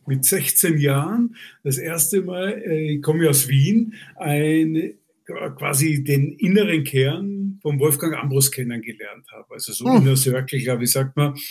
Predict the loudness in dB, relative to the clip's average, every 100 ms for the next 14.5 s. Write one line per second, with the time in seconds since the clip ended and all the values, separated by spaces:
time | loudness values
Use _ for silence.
0 | -16 _ 0 2 4 4 4 2 2 2
1 | 4 4 4 4 4 2 0 0 -2 -4
2 | -4 -2 -4 -8 -20 -20 -20 _ -4 2
3 | 4 2 0 -10 -8 -6 -6 -4 -2 -2
4 | -2 0 0 0 -4 -6 -6 -6 -4 -4
5 | -6 -6 -8 -6 -8 -6 -4 -2 -2 -2
6 | -2 -2 -2 -2 -2 0 0 0 0 0
7 | -2 -6 -2 0 0 0 -4 -2 0 0
8 | 2 0 -4 -20 _ _ -4 -4 -2 -6
9 | -6 -6 -4 -2 0 0 -2 -2 0 2
10 | 0 -6 -10 -8 -8 -8 -6 -8 -6 -8
11 | -6 -6 -6 -2 -2 -2 -4 -10 _ -20
12 | -20 _ -2 0 2 2 2 2 0 -2
13 | -2 -2 0 0 0 -2 -2 -4 -4 -6
14 | -4 -2 -2 -2